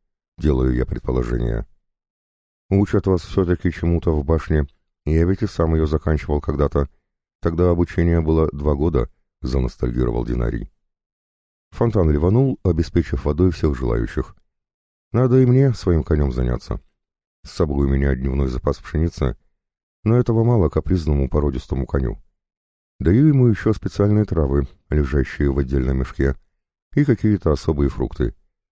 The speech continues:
Ну и напоить и помыть коня тоже необходимо. Я хоть и граф, и подчиненные имеются у меня, но делаю все сам. А мыслишка заставить это сделать одного из своих гвардейцев или, например, дать денег кому-нибудь из торгашей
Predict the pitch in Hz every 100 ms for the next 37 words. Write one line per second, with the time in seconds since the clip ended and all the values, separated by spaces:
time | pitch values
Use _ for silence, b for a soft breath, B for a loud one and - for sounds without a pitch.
0 | _ _ _ 123 127 113 101 107 110 -
1 | - 87 90 - 90 90 95 85 78 69
2 | - 64 55 50 - _ _ _ _ -
3 | 123 117 92 82 76 123 110 - 67 -
4 | 69 - 82 71 69 69 - 73 110 95
5 | - 64 60 57 53 - _ _ _ _
6 | - 107 107 151 147 123 - 107 - 62
7 | 64 _ _ _ _ _ - 71 67 -
8 | 67 - 64 62 - 65 64 - 67 58
9 | 64 62 - 60 64 64 62 - 65 64
10 | 62 64 87 95 65 - _ _ - 73
11 | 62 62 65 62 58 - 65 67 58 65
12 | 65 - - 69 64 60 60 - - 64
13 | 60 - 87 92